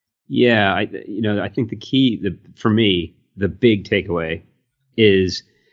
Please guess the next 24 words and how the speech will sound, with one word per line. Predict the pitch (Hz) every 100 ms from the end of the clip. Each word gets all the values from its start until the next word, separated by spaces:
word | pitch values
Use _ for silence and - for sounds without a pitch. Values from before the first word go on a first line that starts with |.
| _ _ _ _ _ _ _ _ _ _
so | - - 143
many | 147
times | 110 127 113
I | 117
go | 117
in | 117
and | 101
speak | - 117
to | 113
a |
client | 101 117 113 92
and |
they're | 101 104
like, | 107 _
you | 110
know, | 98
they | 92
say, | - 104
"Oh, | 101 104 104
I | 104
just | 98 101
don't | 117
have | 113 101
the | 104